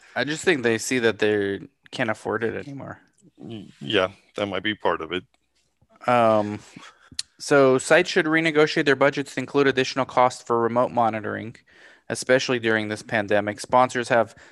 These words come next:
Speaker 1: slowly implemented remote monitoring practices, although it's headed back towards traditional. But if you happen to be on a study with remote monitoring,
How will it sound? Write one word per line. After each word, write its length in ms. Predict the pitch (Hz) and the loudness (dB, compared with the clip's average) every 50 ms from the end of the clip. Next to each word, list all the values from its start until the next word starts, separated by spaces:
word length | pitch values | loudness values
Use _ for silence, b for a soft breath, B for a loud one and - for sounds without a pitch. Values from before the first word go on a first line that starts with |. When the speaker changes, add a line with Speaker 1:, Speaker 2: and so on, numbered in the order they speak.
| b b | b b
Speaker 1:
slowly 600 | - - - 135 135 131 147 151 147 139 143 131 | -14 -8 -4 0 2 4 4 4 4 4 2 2
implemented 600 | 127 131 135 - 139 135 127 123 117 113 110 104 | 0 -2 -2 -4 -4 -2 0 0 0 0 -2 -2
remote 380 | 107 110 107 110 113 117 101 78 | -4 -4 -4 0 0 0 0 0
monitoring 560 | 104 113 107 107 107 107 101 107 101 98 98 | 2 2 2 2 0 0 -2 -4 -4 -4 -6
practices, 600 | - - 113 110 107 - - 113 - - 110 113 | -4 0 0 0 0 -2 -6 -8 -6 -6 -2 0
although 420 | 113 107 104 98 107 113 113 110 110 | 0 0 0 2 4 4 6 6 4
it's 260 | 104 - - - - _ _ - | 2 0 -4 -14 -18 _ _ -12
headed 300 | 113 135 135 127 113 110 | -4 0 0 0 0 0
back 300 | 113 110 107 107 107 - | 0 2 2 0 -2 -6
towards 380 | - - 110 107 101 98 - - B B B B B B | -6 -4 -2 -2 -2 -4 -8 -16 B B B B B B
traditional. 460 | - 127 120 131 123 - - 123 120 | -8 0 0 0 0 0 -2 0 2
But 120 | 123 120 | 4 2
if 140 | 127 123 - | 2 2 0
you 140 | 160 208 233 | 0 2 4
happen 240 | 202 180 - 180 170 | 4 4 4 2 0
to 60 | 156 | 2
be 140 | 147 151 156 | 2 2 2
on 120 | 147 143 | 2 2
a 40 | 135 | 0
study 260 | - - 143 135 127 | 0 0 0 2 2
with 140 | 117 113 110 | 2 2 0
remote 300 | 110 107 110 117 120 110 | 0 0 2 2 2 2
monitoring, 580 | 110 110 123 156 170 147 110 107 104 104 107 | 2 2 2 2 0 -2 -4 -6 -8 -10 -12